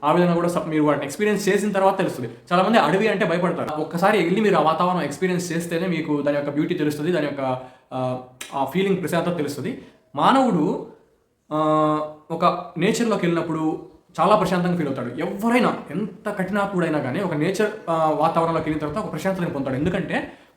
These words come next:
మనం నేచర్ నుంచి వచ్చాం, మనకి ఆ నేచర్కి సంబంధం ఉంది. So అందుకనే ఆ పాజిటివిటీ అనేది మనకి, ఆ ప్రశాంతత అనేది దొరుకుతుంది.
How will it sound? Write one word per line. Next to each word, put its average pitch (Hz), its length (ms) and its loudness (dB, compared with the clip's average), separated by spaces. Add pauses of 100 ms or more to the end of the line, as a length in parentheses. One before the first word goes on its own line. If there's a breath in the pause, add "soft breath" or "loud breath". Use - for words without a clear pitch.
(520)
మనం 214 360 2
నేచర్ 175 220 2
నుంచి 175 160 0
వచ్చాం, - 240 -10 (300)
మనకి 190 520 -4 (160)
ఆ 156 60 0
నేచర్కి 165 340 -2
సంబంధం 147 380 -2
ఉంది. 117 180 -4 (100)
So 170 60 2
అందుకనే 180 280 0
ఆ 190 40 0
పాజిటివిటీ 165 400 0
అనేది 147 160 -2
మనకి, 147 340 -4 (100)
ఆ 143 40 -8
ప్రశాంతత 147 320 -4
అనేది 151 160 -4
దొరుకుతుంది. 135 440 -6